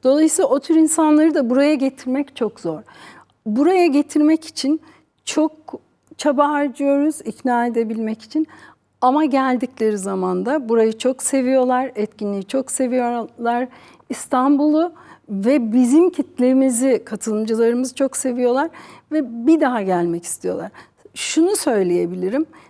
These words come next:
bizim bulduğumuz, yani bizim, bize gelen konuşmacılarımızın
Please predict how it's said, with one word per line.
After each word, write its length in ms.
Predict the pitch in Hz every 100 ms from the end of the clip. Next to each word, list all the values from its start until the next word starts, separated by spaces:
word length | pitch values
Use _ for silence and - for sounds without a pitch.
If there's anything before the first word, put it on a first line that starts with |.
| _
bizim 500 | 220 277 277 311 320 - _ _ _ - - -
bulduğumuz, 840 | 220 254 277 233 277 285 277 247
yani 280 | 233 226 214 190
bizim, 300 | 247 262 339 392 - _ -
bize 300 | 233 226 311
gelen 360 | 320 277 233 208
konuşmacılarımızın 1200 | - 202 208 - 190 185 190 190 196 196 220 285